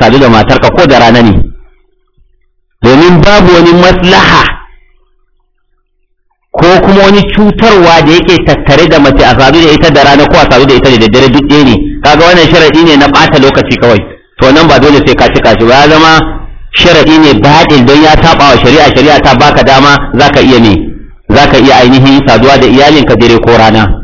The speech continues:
Suka ce, malamai suka ce, ko ka ɗau wannan sharaɗin ba dole sai ka cika shi ba. Kuma idan baka cika shi ba, ba isa a ce za a kwace maka mata ba,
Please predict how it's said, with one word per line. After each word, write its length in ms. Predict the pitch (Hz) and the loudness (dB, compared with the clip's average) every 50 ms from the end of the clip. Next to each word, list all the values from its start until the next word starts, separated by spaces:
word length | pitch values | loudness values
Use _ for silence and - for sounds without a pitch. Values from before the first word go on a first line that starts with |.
| - - | -10 -10
Suka 200 | - - - 147 | -6 -4 -2 -2
ce, 120 | 131 - 143 | -2 0 0
malamai 300 | 127 123 120 131 139 139 | 0 2 2 2 0 0
suka 200 | 135 131 143 139 | 0 0 0 0
ce, 120 | - 135 - - - | 0 -2 -2 -2 -2
ko 80 | - 214 | -2 0
ka 160 | - - 214 196 | 0 0 0 0
ɗau 160 | - 214 202 170 | 0 0 2 2
wannan 200 | 156 156 147 - | 2 2 0 0
sharaɗin 300 | 175 156 143 151 147 131 | 0 0 0 0 0 0
ba 100 | 127 123 | 2 2
dole 180 | 123 139 135 127 | 2 2 0 0
sai 120 | 135 135 120 | 0 -2 -2
ka 120 | - 120 | -2 -2
cika 220 | - - - 113 110 | -2 -2 -2 -2 -2
shi 120 | 98 104 | 0 0
ba. 100 | 107 104 95 - - - - - - _ _ | -2 -2 -2 -4 -10 -20 -20 -20 -20 _ _
Kuma 240 | - 160 180 - - | -2 -2 0 0 2
idan 280 | 170 156 175 214 233 233 | 2 2 2 2 2 2
baka 180 | 220 - 165 | 0 0 0
cika 200 | - 180 180 175 156 | 0 0 0 0 0
shi 80 | 143 165 | 0 0
ba, 80 | 151 | 0
ba 120 | 135 143 127 | 0 0 0
isa 240 | 131 139 - - 208 | 0 0 0 0 -2
a 120 | - - - - - | -2 -2 -2 -2 -2
ce 60 | 165 143 131 | -2 0 0
za 100 | 147 156 165 | 0 0 0
a 100 | - 135 127 | 0 -2 -2
kwace 280 | - 143 143 - 151 131 | -2 -2 -2 0 0 0
maka 220 | 131 131 131 131 | 0 0 -2 -2
mata 320 | 113 107 104 104 - 107 107 | 0 0 0 0 0 0 0
ba, 120 | - | 0